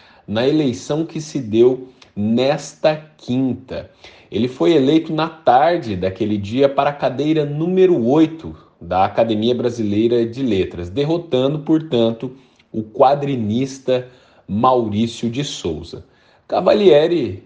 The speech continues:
de fato, era uma escolha já prevista, mas aí o pai da Turma da Mônica acabou apresentando seu nome na disputa em março, em substituição à professora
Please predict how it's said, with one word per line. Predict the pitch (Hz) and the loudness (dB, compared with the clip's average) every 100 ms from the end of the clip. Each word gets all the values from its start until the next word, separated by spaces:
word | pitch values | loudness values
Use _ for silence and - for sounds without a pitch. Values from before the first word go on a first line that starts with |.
| - | -4
de | 180 | -4
fato, | 190 120 117 147 139 127 - | 0 2 4 2 -2 -4 -2
era | 143 175 | 0 2
uma | 190 | 2
escolha | 185 - - 170 190 196 143 | -2 -4 -2 2 4 4 2
já | 113 127 175 | -2 -4 -4
prevista, | 208 - 233 226 143 147 170 - - 90 - _ _ | -4 -6 -4 -4 -4 -4 -6 -8 -12 -12 -12 _ _
mas | - - 220 254 254 220 | -6 0 0 2 0 4
aí | 196 170 185 | 4 4 0
o | 202 | -2
pai | 196 151 156 165 | 2 2 4 2
da | 156 - | 0 -2
Turma | - 165 175 165 131 | -2 -2 0 0 0
da | 120 | 2
Mônica | 107 110 135 143 143 123 | 2 0 -2 -2 -4 -4
acabou | 127 - 156 143 139 | -4 -6 -6 -4 0
apresentando | 143 151 143 147 135 - 139 139 | 0 0 -2 -2 -4 -2 -2 -4
seu | - - 151 | -6 -4 -2
nome | 139 117 127 160 160 120 87 - - | -2 0 2 2 0 -2 -6 -12 -8
na | 110 131 | -2 0
disputa | 139 151 - - 160 - 135 | -2 -6 -8 -4 -2 0 -2
em | 160 | -2
março, | 175 127 123 123 - - - _ _ _ - | -2 0 4 2 0 -10 -20 _ _ _ -10
em | 110 123 | -2 -2
substituição | 127 - 143 147 147 139 123 - - 139 143 | -2 -6 -8 -6 -6 -4 -4 -4 -4 0 0
à | |
professora | 135 139 135 123 - - 139 135 123 | 0 -2 -2 -2 -4 0 2 4 2